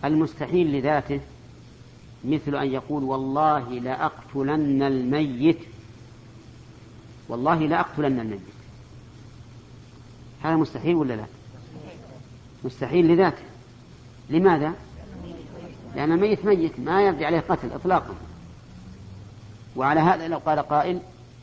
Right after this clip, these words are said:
"والله لأقتلن الميت"، ها؟ تنعقد يمينه؟ ما تن-، لا تنعقد يمينه، لا تنعقد يمينه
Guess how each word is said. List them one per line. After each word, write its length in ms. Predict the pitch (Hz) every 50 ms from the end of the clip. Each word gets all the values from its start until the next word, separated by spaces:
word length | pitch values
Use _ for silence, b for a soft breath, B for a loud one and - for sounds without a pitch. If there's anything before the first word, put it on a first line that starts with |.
| - - - - - - - - -
"والله 680 | 127 135 143 147 147 147 160 170 175 175 170 151 147
لأقتلن 960 | 147 147 135 135 139 139 - 160 151 - - - 139 143 143 160 170 151 139 135
الميت"، 500 | 131 131 135 147 135 113 101 - - - - - - - - - - - - - - - - - - - - - - - - - - - - - - - - - - - - - - 113
ها؟ 160 | 131 151 165 - - - - - - - - - - - - - - - - - - - - - - -
تنعقد 360 | 143 156 160 170 165 170 147
يمينه؟ 380 | 147 143 147 156 165 175 175 - - - - - - - - - - - - - - - - -
ما 220 | 120 127 139 160 160
تن-، 300 | - 151 147 - - 151
لا 120 | 156 165
تنعقد 400 | 156 156 143 135 131 123 127 123
يمينه، 260 | 131 120 113 110 104 98 - - - - - - - - - - - - - - - - - - - - - - - - - - - - - - - - - -
لا 180 | 131 147 160
تنعقد 460 | - 151 143 127 131 151 - - 147
يمينه 480 | 135 139 131 131 131 135 131 127 143 135